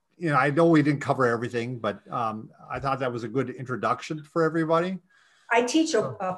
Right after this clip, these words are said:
Speaker 2: full day course <laughs>
Speaker 1: Yeah,
Speaker 2: on
Speaker 1: right.
Speaker 2: sacroiliac and pelvic girdle pain. So no, we didn't cover everything. <laughs>
Speaker 1: No, not even close. Right.
Speaker 2: Yeah.
Speaker 1: So,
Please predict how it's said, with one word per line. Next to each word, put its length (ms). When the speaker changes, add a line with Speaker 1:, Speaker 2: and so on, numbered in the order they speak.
Speaker 2:
full 160
day 200
course 560
<laughs> 200
Speaker 1:
Yeah, 240
Speaker 2:
on 120
Speaker 1:
right. 300
Speaker 2:
sacroiliac 840
and 120
pelvic 360
girdle 260
pain. 240
So 220
no, 220
we 100
didn't 260
cover 340
everything. 720
<laughs> 80
Speaker 1:
No, 100
not 480
even 180
close. 480
Right. 360
Speaker 2:
Yeah. 180
Speaker 1:
So, 240